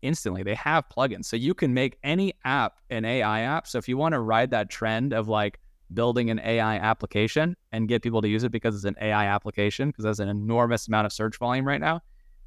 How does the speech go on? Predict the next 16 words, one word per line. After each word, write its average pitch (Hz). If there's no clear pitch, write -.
you 131
could 135
do 135
that 123
in 104
seconds. -
Just 107
go 117
to 107
bubble 113
dot 127
I 127
O, 113
create 110
the 127
plugin, 104